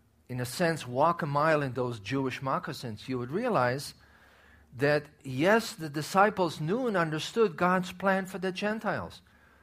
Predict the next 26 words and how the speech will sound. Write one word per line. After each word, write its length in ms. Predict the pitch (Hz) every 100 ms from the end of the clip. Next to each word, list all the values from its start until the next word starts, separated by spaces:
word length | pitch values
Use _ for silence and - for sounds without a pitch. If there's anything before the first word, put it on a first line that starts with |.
| -
I 40 |
mean, 120 | 135 139
Scripture 520 | - 247 254 - 185
is 100 | 180
full 260 | - 294
of 140 | 262 139
that. 340 | 120 - - - _ _ _ _ - - -
God 460 | 156 202 202 165 - -
so 400 | - - - 226
loved 680 | 233 208 190 190 170 - 139
the 100 | 139
Gentiles 920 | 120 - 226 240 170 120 110 160 - - _ _ _ _ _ _ _ _ _ _ _ _
that 560 | 107 151 160 160 156 - - _
he 600 | 127 117 151 151 147 151 - _ _ _
chose 640 | - - 208 208 160 156 -
Israel 440 | 180 208 170 143 147
to 100 | 151
be 140 | 156
a 60 | 147
light 280 | 120 117 123
to 80 |
the 140 | 170 180
Gentiles, 600 | 185 214 214 - 98 -
to 100 | -
the 120 | 135 170
nations. 600 | 202 226 - - -